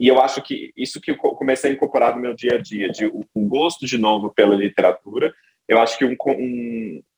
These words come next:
é, não me cobrando mais, porque acho que o meu primeiro, minha primeira reação a ficar um tempo sem ler nada que fosse relacion-, não fosse relacionado ao meu trabalho, a minha primeira reação pra remediar isso foi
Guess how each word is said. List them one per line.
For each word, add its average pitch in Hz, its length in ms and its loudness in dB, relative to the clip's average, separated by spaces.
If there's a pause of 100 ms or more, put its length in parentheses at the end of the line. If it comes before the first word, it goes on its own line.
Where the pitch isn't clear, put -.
(200)
é, - 240 0
não 156 240 4
me 190 100 2
cobrando 135 540 2
mais, 113 240 0
porque - 160 -6
acho - 140 -6
que 139 100 -2
o 127 60 -4
meu 131 100 -2
primeiro, 147 420 -2
minha 123 140 -4
primeira 143 300 -2
reação 120 540 -2 (280)
a 107 280 4
ficar 110 280 2
um 110 180 -8
tempo 135 380 -10
sem 117 260 -12
ler 107 360 -4
nada 117 260 0
que - 120 -14
fosse 110 240 -10
relacion-, 101 420 0
não 123 300 0
fosse 120 180 0
relacionado 107 240 -4
ao 98 40 -8
meu 95 100 -6
trabalho, 113 560 2 (260)
a 117 40 -8
minha 117 120 2
primeira 139 320 -2
reação 117 460 0
pra 107 160 2
remediar 110 500 2
isso 127 260 -10
foi 127 440 -4